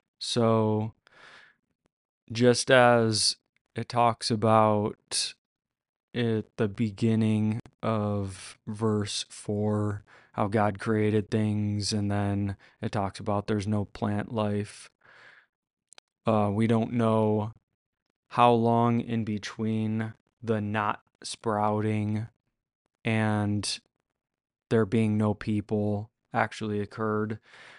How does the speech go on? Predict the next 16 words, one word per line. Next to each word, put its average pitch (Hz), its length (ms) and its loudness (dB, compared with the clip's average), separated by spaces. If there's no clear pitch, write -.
So 110 800 2
what 117 260 2
is 117 220 -2
the 110 100 -2
next 107 480 -6
thing 101 500 -6
it 110 140 -8
mentions? 104 800 -6
It - 120 -6
says 110 760 -2
actually 107 920 0
that 107 340 -2
there 117 160 -2
was 110 440 -2
no 113 680 -2
rain 110 720 0